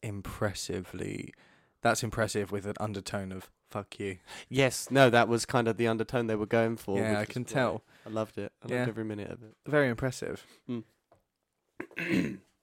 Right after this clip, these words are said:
Speaker 2: So opening your notebook, <laughs> which has coat slash hat, hooks, and wall rest of lights for kitchen toilet rolls.
Speaker 1: We don't have to dissect my shopping list
Speaker 2: No,
Speaker 1: again.
Speaker 2: I'm seeing whether it sets off your sleeper agent powers. <laughs> I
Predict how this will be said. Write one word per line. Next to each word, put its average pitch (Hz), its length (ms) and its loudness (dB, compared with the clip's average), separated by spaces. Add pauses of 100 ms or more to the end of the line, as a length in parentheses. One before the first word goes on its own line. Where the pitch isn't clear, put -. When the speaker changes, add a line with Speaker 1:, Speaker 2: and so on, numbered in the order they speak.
Speaker 2:
So - 200 -6
opening 104 420 -8
your 165 240 2
notebook, 90 520 -10 (220)
<laughs> - 640 4
which - 240 -4 (160)
has - 360 -4 (500)
coat 95 220 -2
slash - 300 -2
hat, - 240 2 (360)
hooks, - 400 -4 (340)
and 151 200 0
wall 185 240 4
rest 98 360 2
of 113 220 0
lights 143 420 4
for 147 200 2
kitchen 90 500 -2
toilet 120 320 0
rolls. 87 320 -6 (380)
Speaker 1:
We 131 80 -6
don't 127 200 2
have 117 220 0
to 120 80 -2
dissect 104 380 2
my 95 80 0
shopping 98 340 -2
list - 240 -6
Speaker 2:
No, 214 60 4
Speaker 1:
again. 190 160 4
Speaker 2:
I'm 208 40 6
seeing 208 360 4
whether 185 260 2
it 156 80 0
sets 175 320 4
off 175 160 0
your 156 120 -2
sleeper 170 440 2
agent 131 400 -2
powers. 104 420 -6 (260)
<laughs> - 220 -4
I 180 300 6